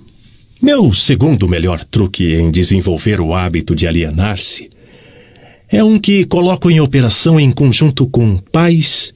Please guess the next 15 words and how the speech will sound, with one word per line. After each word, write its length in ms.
professores 1000
e 360
instrutores 640
religiosos. 920
Eu 480
o 140
previno 400
a 60
não 100
me 100
forçar 680
a 60
mencionar 720
esse 280
truque. 800